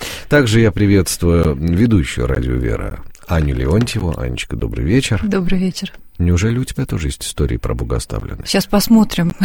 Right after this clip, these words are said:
Speaker 2: <laughs> в
Speaker 1: Хорошо.
Speaker 2: процессе разговора.
Speaker 1: Ну, есть, безусловно, на любую тему на планете есть темы. У ведущего «Радио Вера», дорогого друга Константина Мацана.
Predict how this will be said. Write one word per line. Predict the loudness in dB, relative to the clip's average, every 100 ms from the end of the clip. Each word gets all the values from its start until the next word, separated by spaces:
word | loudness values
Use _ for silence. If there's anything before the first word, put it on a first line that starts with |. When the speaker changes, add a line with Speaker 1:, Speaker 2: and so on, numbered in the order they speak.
| 6
Speaker 2:
<laughs> | 6 6
в | 4
Speaker 1:
Хорошо. | 4
Speaker 2:
процессе | 6 6 6 4 2
разговора. | 0 0 0 0 -2 2
Speaker 1:
Ну, | 4
есть, | 6 4
безусловно, | 2 2 4 4 4 2
на | 2
любую | 2 2 0 0 -2
тему | -4 -2 -4 -6 -6
на | -2 -2
планете | 0 0 2 0 0 0
есть | 0 -2 -2
темы. | 0 2 2 0
У | 0 0
ведущего | 2 0 -2 -2 -2
«Радио | -2 -2 -2
Вера», | 0 0 -2 -8 -6
дорогого | -6 -4 -4
друга | -2 -2 -2
Константина | -4 -2 -4 -4 -2 -2
Мацана. | -2 -4 -4